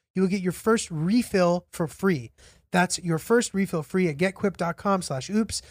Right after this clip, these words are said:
spelled G E T Q U I P dot com slash oops. Quip, the good habits company.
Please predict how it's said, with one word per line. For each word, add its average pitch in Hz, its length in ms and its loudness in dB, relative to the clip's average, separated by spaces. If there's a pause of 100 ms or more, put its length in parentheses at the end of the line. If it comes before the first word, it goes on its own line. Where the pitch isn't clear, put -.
(180)
spelled 175 360 0
G 156 160 -2
E 214 240 0
T 240 440 0
Q 269 320 0
U 285 260 4
I 269 180 6
P 240 500 0 (260)
dot 220 280 4
com 220 420 2
slash 196 440 2
oops. 196 400 -2 (200)
Quip, 226 340 2 (100)
the 180 60 -4
good 185 220 2
habits 170 360 2
company. 131 440 -10